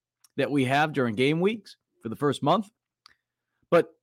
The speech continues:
number one to me, the number one key, and you can have one A, one B, but one, one key that stands out to me this week is pass protection from the running backs. Mario Anderson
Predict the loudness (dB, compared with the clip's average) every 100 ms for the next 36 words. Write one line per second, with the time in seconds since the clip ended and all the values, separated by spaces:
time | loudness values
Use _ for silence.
0 | -4 2 4 4 4 4 2 2 2 0
1 | 2 2 4 4 4 4 0 0 0 0
2 | -10 _ _ _ _ _ _ _ _ _
3 | _ _ _ _ _ _ _ _ _ _
4 | _ _ _ _ -2 0 2 4 4 4
5 | 2 2 2 2 2 2 2 2 0 _
6 | _ _ _ 2 4 4 0 _ _ _
7 | _ _ _ _ _ -2 2 2 0 0
8 | 0 0 -2 -2 -4 -4 0 0 -2 -4
9 | -2 -4 -2 -4 -4 -8 -10 -4 0 0
10 | -4 -6 -4 -4 -8 -8 -8 -8 -8 -10
11 | -16 -18 -20 -20 _ _ _ _ _ _
12 | 0 4 6 6 4 2 2 0 0 -4
13 | -4 -6